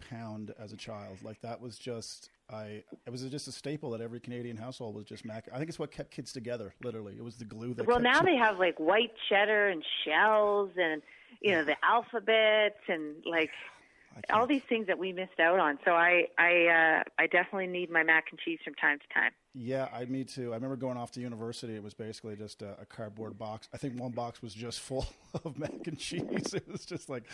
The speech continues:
Speaker 1: I knew I would survive. It was like, "Okay, I have that, so that if I do nothing else," but, uh, eventually I learned to cook for myself, so I, I, I survived at some point.
Speaker 2: That's good.
Speaker 1: Yeah. Um,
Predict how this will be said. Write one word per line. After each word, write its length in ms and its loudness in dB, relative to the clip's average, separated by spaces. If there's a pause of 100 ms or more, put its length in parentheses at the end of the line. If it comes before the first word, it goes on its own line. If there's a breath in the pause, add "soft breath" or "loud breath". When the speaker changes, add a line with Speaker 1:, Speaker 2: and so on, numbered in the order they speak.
(260 loud breath)
Speaker 1:
I 140 0
knew 180 0
I 100 4
would 180 -2
survive. 640 -2
It 40 -10
was 120 -10
like, 140 -8
"Okay, 200 -8
I 80 -6
have 200 -6
that, 340 -6
so 80 -8
that 200 -4
if 80 -10
I 120 -6
do 240 -6
nothing 320 -2
else," 340 -8
but, 240 -8
uh, 160 -10
eventually 380 -10
I 20 -8
learned 180 -10
to 60 -16
cook 180 -16
for 120 -18
myself, 340 -16
so 160 -16 (180)
I, 60 -14
I, 20 -10 (160)
I 60 -8
survived 500 -12
at 100 -20
some 160 -16
point. 200 -18 (380 loud breath)
Speaker 2:
That's 260 0
good. 260 2
Speaker 1:
Yeah. 340 -4 (120)
Um, 540 0